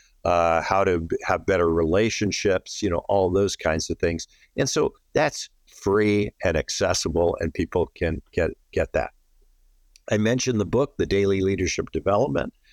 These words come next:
I wrote that. I purposely kept the price low, um, so that I can buy it and give it to my students as a gift when they graduate. But, um,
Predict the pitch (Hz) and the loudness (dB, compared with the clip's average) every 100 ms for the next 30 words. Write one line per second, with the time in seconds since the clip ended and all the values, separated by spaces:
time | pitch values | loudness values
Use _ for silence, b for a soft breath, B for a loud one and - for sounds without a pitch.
0 | B B - 87 82 95 104 110 110 123 | B B -2 0 2 2 2 2 2 0
1 | - _ _ - 95 85 - - 104 - | -4 _ _ -2 2 2 -2 -2 0 0
2 | 104 - 98 92 - 92 90 _ - 82 | -2 0 0 -2 -2 -2 -2 _ -2 -2
3 | - - - 95 90 107 - 92 104 113 | -2 -10 -2 2 2 0 -2 0 2 4
4 | 127 165 _ _ _ - 90 85 87 110 | 2 -2 _ _ _ -2 0 0 0 0
5 | 95 92 95 98 92 78 - 85 98 98 | 2 4 2 0 -2 -2 0 2 2 0
6 | - 98 85 92 92 - 85 82 - - | -2 -2 0 0 -2 -2 0 0 0 0
7 | 98 113 139 - - 101 85 82 73 98 | 0 0 -4 -8 -6 -2 -2 -2 0 0
8 | 117 - 82 76 76 85 92 101 117 127 | 0 -2 0 0 0 2 2 0 0 0
9 | - b b b _ 95 92 92 - 117 | -4 b b b _ 2 2 0 0 2
10 | 95 92 87 | 2 2 -2